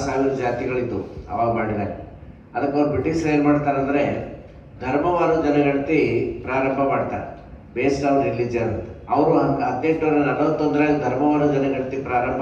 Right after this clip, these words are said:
ಮಾಡಿದಾಗ ಲಿಂಗಾಯತ ಧರ್ಮ ಅಂತ ಹೇಳಿ ಒಂದು ಸ್ವತಂತ್ರ ಕಾಲಮ್ ಕೊಟ್ಟಿದ್ರು ಭಾರತದ ಈ ಬ್ರಿಟಿಷರು.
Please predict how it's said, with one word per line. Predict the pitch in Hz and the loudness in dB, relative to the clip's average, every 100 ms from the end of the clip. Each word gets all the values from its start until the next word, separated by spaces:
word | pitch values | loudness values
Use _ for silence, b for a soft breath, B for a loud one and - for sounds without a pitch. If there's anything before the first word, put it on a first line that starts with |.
| 123 | -2
ಮಾಡಿದಾಗ | 113 117 123 120 98 95 - - - B B B B - 127 | 0 0 -2 0 -2 -4 -8 -14 -16 B B B B -8 2
ಲಿಂಗಾಯತ | 147 175 175 180 180 156 | 4 6 4 4 0 2
ಧರ್ಮ | 160 151 160 147 | 2 2 2 2
ಅಂತ | 135 147 | 0 0
ಹೇಳಿ | 175 160 | 2 2
ಒಂದು | 143 - | 2 0
ಸ್ವತಂತ್ರ | 139 160 156 147 147 | -2 0 0 0 -4
ಕಾಲಮ್ | 165 135 135 135 | -2 2 2 2
ಕೊಟ್ಟಿದ್ರು | 117 113 110 - - - - - - - - - - | -2 -4 -6 -10 -14 -18 -20 -20 -20 -20 -20 -20 -4
ಭಾರತದ | 120 139 139 139 127 120 117 - 101 - 107 | 0 2 2 0 0 2 2 2 0 -4 -6
ಈ | 120 | -4
ಬ್ರಿಟಿಷರು. | 131 135 175 175 135 | 0 2 4 4 0